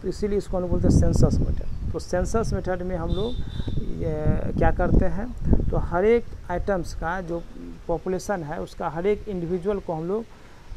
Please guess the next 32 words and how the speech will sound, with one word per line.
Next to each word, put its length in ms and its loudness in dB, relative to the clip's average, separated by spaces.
इंक्लूड 380 0
करते 340 -4
हैं 80 -10
सर्वे 380 -2
में, 220 -6
रिसर्च 420 -2
में, 200 -8
जबकि 240 -6
सैंपल 420 -4
में 120 -6
हम 100 -4
लोग 120 -4
कुछ 160 -4
आइटम्स 440 -6
के 100 -8
ऊपर 260 -6
में 100 -6
हम 100 -6
लोग 100 -6
इंक्वायरी 340 -6
करते 340 -10
थे, 240 -16
कुछ 160 -8
आइटम्स 340 -8
के 60 -10
ऊपर 160 -10
में 80 -8
हम 60 -8
लोग 100 -10
सर्वे 280 -8
करते 160 -16
थे। 280 -20